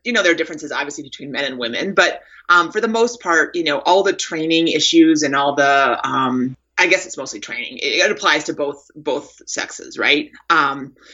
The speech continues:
where it gets harder with women, um, and especially m-, moms or people who have, well, there's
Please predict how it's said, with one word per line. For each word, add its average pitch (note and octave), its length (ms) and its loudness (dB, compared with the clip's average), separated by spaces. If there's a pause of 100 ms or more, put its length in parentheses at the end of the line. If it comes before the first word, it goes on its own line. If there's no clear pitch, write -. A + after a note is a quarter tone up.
(140)
where A3+ 260 6
it A3+ 100 2
gets C#4 220 -2
harder C4+ 380 0
with F#3 200 -6
women, D3+ 540 -2 (120)
um, D#3 220 4
and D#3 80 -4
especially G3+ 460 -2
m-, C#3+ 240 -10
moms C#3+ 640 2
or D3 60 -2
people G3+ 380 -2
who F#3 120 0
have, D#3+ 380 4 (220)
well, F3+ 120 6
there's F#3+ 220 4